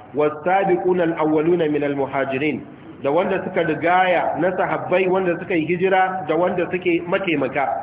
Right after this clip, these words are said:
Wallazina taba'uhum, to insha Allah nan za mu shiga mu kuma ko? Allah ya ce wallazina taba'uhum da wanda suka biyo su bayan su bi isanin da kyautatawa. Ya Allah ka sa mu a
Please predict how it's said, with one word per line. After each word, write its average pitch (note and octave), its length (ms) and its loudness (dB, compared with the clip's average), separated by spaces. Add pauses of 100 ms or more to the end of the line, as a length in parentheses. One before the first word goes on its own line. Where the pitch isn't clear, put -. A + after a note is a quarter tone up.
(720)
Wallazina E3+ 600 2
taba'uhum, E3+ 800 0
to C#3 100 -2
insha E3 340 0
Allah D#3+ 240 2 (100)
nan D3 180 0
za C3+ 140 0
mu C3+ 100 0
shiga A2+ 240 -4
mu A2+ 140 -2
kuma A2+ 220 -4
ko? A#3+ 240 -2 (1400)
Allah G3 320 4
ya F#3+ 60 2
ce G#3 60 4
wallazina F#3 680 4
taba'uhum F#3 560 2
da F3+ 60 4
wanda A#3+ 260 2
suka A3 200 0
biyo G#3 400 4
su F#3+ 100 -2 (140)
bayan G#3 460 4
su C#3 160 -2 (420)
bi E3+ 100 2 (200)
isanin G3+ 480 2
da D3+ 100 0
kyautatawa. D#3 800 0
Ya F3+ 160 2
Allah G3 240 0
ka - 160 -4
sa F3 160 2
mu E3 80 0
a D3 80 0